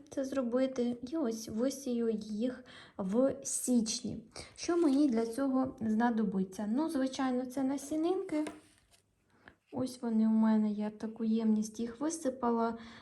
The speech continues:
Не дуже вони великі, не дуже дрібні, як петунія, але все рівно потрібно висипати для зручності,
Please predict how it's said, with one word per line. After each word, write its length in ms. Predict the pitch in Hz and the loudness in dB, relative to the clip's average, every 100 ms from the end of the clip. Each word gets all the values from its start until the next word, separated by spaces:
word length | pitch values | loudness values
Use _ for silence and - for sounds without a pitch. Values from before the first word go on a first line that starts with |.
| - 233 | -6 2
Не 260 | 233 294 | 4 4
дуже 440 | 240 262 254 233 220 | 2 2 2 2 4
вони 640 | 220 220 214 214 214 214 - | 6 8 8 8 6 0 -4
великі, 720 | 196 220 254 349 349 302 277 | 2 4 4 2 -2 -2 2
не 140 | 214 196 | 2 2
дуже 380 | 214 214 202 | 4 4 4
дрібні, 680 | 196 208 214 226 269 330 311 | 0 0 2 4 6 6 6
як 240 | 277 277 | 4 0
петунія, 880 | - 269 - 262 262 254 233 220 214 220 - - - - | -4 -6 -4 0 4 4 6 6 4 0 -10 -18 -20 -8
але 380 | 370 254 403 415 | -2 2 2 0
все 260 | - 262 | -2 -2
рівно 460 | 254 302 330 269 269 - - _ _ _ _ - - - _ - | 0 2 2 2 0 -2 -18 _ _ _ _ -20 -20 -20 _ -6
потрібно 600 | 240 240 269 269 247 240 | -4 0 4 6 6 4
висипати 600 | 226 247 254 226 220 220 | 2 2 0 -4 -4 -2
для 240 | 214 220 220 | 0 2 2
зручності, 800 | 240 269 269 226 220 - 220 | 4 2 0 0 0 0 -2